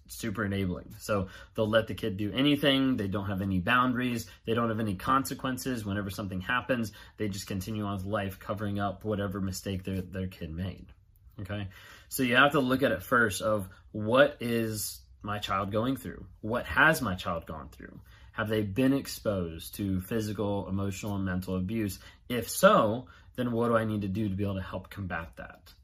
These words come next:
So a lot of times that might be having someone that they can talk to or a mentor, like, someplace where they also feel safe, like a counselor or a therapist, to be able to process certain things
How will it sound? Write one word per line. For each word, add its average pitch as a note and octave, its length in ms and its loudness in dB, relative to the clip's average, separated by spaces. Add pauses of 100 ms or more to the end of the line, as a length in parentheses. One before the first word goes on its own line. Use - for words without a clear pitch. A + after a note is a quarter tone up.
So F#2+ 200 -6
a - 20 -2
lot F2+ 220 -2
of F#2+ 80 -8
times G#2+ 220 -4
that G2+ 80 -2
might G2 200 -4
be G2 420 -4
having G#2+ 380 -4
someone G#2+ 280 -2
that F#2+ 120 -2
they G2+ 120 -2
can G2+ 160 -4
talk F#2+ 340 -4
to E2 320 -6
or F#2+ 200 -2
a F#2 120 -4
mentor, F#2+ 480 -2
like, - 200 -8
someplace A2+ 480 -2
where G#2 100 -2
they G2+ 140 -2
also G2 300 -2
feel G2+ 320 -2 (280)
safe, - 480 0
like F2 160 -6
a F2+ 60 -4
counselor A#2 540 -2
or G2 40 2
a F#2+ 100 0
therapist, A2 520 -2
to - 40 -18
be A2+ 60 -4
able G2+ 120 0
to F#2 60 -4
process F#3 560 2
certain G2+ 320 -4
things A2+ 320 -2